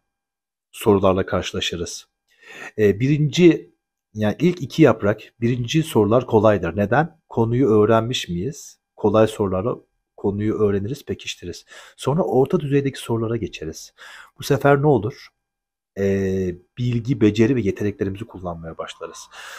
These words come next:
Sonra bu da bittikten sonra zor düzey, en üst düzey sorularla karşılaşırız. Bu ne, bu da demek oluyor ki sen konuyu öğrendin, pekiştirdin, orta düzeyi de geçtin, en üst düzeye geldin.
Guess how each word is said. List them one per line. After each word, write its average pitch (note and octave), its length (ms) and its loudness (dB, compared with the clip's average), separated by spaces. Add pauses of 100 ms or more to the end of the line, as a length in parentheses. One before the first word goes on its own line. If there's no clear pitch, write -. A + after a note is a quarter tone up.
(140)
Sonra E3 360 2
bu F3 100 -2
da - 160 6
bittikten G2 420 -2
sonra G#2 640 0 (200)
zor G#2 520 4
düzey, E2+ 500 -4 (540)
en D3 220 8
üst - 320 -8
düzey G2+ 200 2
sorularla F#2 520 2
karşılaşırız. - 840 -6 (520)
Bu B2+ 100 0
ne, C#3 80 4 (160)
bu - 40 -4
da D#3+ 120 8
demek D#3+ 260 4
oluyor E3+ 300 8
ki - 120 -2
sen C3 300 2
konuyu C#3+ 440 4
öğrendin, B2 680 4 (260)
pekiştirdin, A#2 640 -2
orta G#2 360 0
düzeyi G#2+ 260 0
de G#2 60 -2
geçtin, - 340 -8
en A2+ 140 -2
üst - 200 -10
düzeye G2+ 220 0
geldin. F2 360 -4